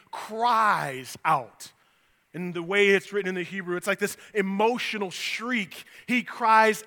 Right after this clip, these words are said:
out, "Where are you?" And Adam, he confesses. He says, "I was afraid. I was naked, and so I hid myself." And when God cries out to him,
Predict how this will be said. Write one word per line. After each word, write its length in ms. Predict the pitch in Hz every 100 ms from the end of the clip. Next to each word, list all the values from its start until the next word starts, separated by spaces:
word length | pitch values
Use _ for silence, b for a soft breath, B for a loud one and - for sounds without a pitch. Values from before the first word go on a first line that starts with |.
| -
out, 340 | 190 202 180 b b
"Where 760 | 156 170 214 240 240 240 240 226 b b _
are 600 | 233 220 226 226 208 196 - _
you?" 580 | 160 190 247 233 185 127 - _ _ _ _ _ _ _ _ _ _ _ _ _ _ _ _
And 120 | 165 -
Adam, 480 | 202 220 208 160 131 _ _ _ _ _ _ -
he 120 | 240
confesses. 680 | 247 208 - 247 254 208 175
He 100 | 202
says, 420 | - 233 - - b b b
"I 120 | 202
was 160 | 226 208
afraid. 760 | 190 - 240 269 254 247 208
I 80 | 196
was 240 | 208 196 b b b
naked, 580 | 196 208 285 294 - 208
and 80 | 190
so 160 | - 226
I 120 | 208
hid 340 | - 302 254
myself." 520 | 233 202 - 214 196
And 180 | 202 190 b b b -
when 340 | 214 226 190
God 380 | 233 247 269 208
cries 440 | - 233 233 233
out 240 | 208 220 -
to 120 | 196
him, 260 | 190 170